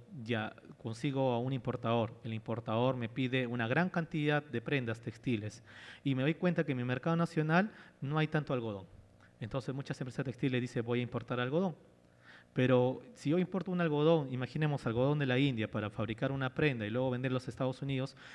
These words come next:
¿puedo cogerme el beneficio? Porque el, el T L C me indica, sobre todo, libre ingreso entre empresas peruanas a empresas estadounidenses para que puedan comercializar sin pagar arancel. Pero existe una modalidad dentro de este tipo de tratamiento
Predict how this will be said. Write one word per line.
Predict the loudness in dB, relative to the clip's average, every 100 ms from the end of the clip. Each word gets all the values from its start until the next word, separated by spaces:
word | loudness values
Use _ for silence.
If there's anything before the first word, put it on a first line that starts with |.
| -10
¿puedo | -2 -2
cogerme | -2 -4 -2 0
el | -2
beneficio? | -2 -2 -4 -2 -4 -4 -12 -20 -20 -20 _ _ -20 -4
Porque | -2 2 2
el, | 2
el | 0 2
T | 2
L | 2
C | 4 2
me | 4
indica, | 2 0 4 4 4 0
sobre | -2 -2
todo, | 2 4 4 4 2
libre | 2 2 2
ingreso | 2 2 2 2 2
entre | 0 -2 0 0 0 -6 -8
empresas | -6 -4 -4
peruanas | 0 2 2 0 -4
a |
empresas | -6 -4 -4 -6 -10 -18 -16 -10
estadounidenses | -4 -2 2 2 0 -4
para | -2 -2
que | -2
puedan | 0 0 0
comercializar | -2 -2 -2 -2 0 0 -4 -10
sin | -4 -2
pagar | 0 0
arancel. | 0 -2 -2 -2 -4 -18 -20 -18 0
Pero | 2
existe | 4 2 6
una | 6
modalidad | 6 4 6 6 6
dentro | 6 2 4
de | 4
este | 4
tipo | 0 0 0 0
de | 2 0
tratamiento | -2 -6 -4 -4 -4 -2 -6